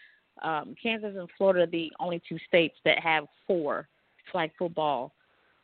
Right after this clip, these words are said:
colleges that are participating. And like you said, um, Florida being a, a breeding ground for flag, I definitely agree, hands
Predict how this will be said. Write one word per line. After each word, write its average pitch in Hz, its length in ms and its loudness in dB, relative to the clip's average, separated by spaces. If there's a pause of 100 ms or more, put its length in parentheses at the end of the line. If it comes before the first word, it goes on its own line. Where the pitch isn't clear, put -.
(120)
colleges 170 340 0
that 151 120 4
are 143 160 -4
participating. 135 760 2
And 156 180 4
like 180 220 4
you 185 220 0
said, 208 340 6 (200)
um, 165 360 -2 (100)
Florida 202 240 0
being 185 360 -6
a, 147 220 -6
a 143 80 -4 (100)
breeding 220 440 -4
ground 247 360 -2
for 226 160 -12
flag, 254 360 -2 (460)
I 175 180 4 (300)
definitely 202 440 0
agree, 180 300 -4
hands 160 240 -6